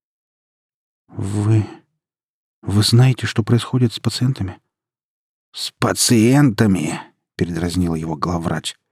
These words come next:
«Так происходит со всеми, кроме нас, посредников». «Посредников?» «Жизненная сила,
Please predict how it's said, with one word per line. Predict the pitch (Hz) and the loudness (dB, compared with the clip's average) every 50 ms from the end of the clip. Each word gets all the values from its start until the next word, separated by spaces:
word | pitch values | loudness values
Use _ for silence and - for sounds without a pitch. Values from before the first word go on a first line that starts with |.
| _ _ _ _ _ _ _ _ _ _ _ | _ _ _ _ _ _ _ _ _ _ _
«Так | - 110 113 113 101 - - | 0 2 2 2 0 -2 -4
происходит | - - 104 107 104 - - - 107 110 110 101 107 101 - | -2 2 2 2 2 2 0 2 2 4 4 4 4 2 2
со | - 98 | -2 -4
всеми, | 98 - - - - 113 113 104 92 85 73 71 - - _ _ _ _ _ _ _ _ _ _ | -4 -4 -2 0 2 4 4 4 4 2 0 -4 -8 -12 _ _ _ _ _ _ _ _ _ _
кроме | - - 85 90 95 90 90 87 | -6 -4 -2 0 0 0 2 2
нас, | 90 92 92 90 - - - - - - - - _ _ _ _ _ _ _ _ | 2 2 2 0 -2 -4 -6 -8 -8 -10 -12 -18 _ _ _ _ _ _ _ _
посредников». | - - - - - - - 92 82 73 - - - - - - - - - _ _ _ _ _ _ _ _ _ _ _ _ _ _ _ _ _ _ _ _ _ _ _ _ _ | -8 -6 -6 -6 -6 -4 -4 -4 -4 -6 -8 -10 -10 -12 -12 -14 -14 -16 -20 _ _ _ _ _ _ _ _ _ _ _ _ _ _ _ _ _ _ _ _ _ _ _ _ _
«Посредников?» | - - - - - 101 85 117 - - - - - 139 - - - _ _ _ _ _ _ _ _ _ _ _ _ _ _ _ _ _ _ _ _ _ _ _ | -14 -10 -10 -8 -4 -2 0 0 -2 -4 -8 -12 -10 -10 -12 -12 -16 _ _ _ _ _ _ _ _ _ _ _ _ _ _ _ _ _ _ _ _ _ _ _
«Жизненная | - - - 110 110 107 90 98 104 107 104 104 104 101 98 | -8 -2 2 2 4 4 4 4 6 6 6 6 6 4 2
сила, | - - - 131 135 123 104 87 76 67 - - - | 2 0 2 4 4 4 4 2 0 -4 -8 -12 -16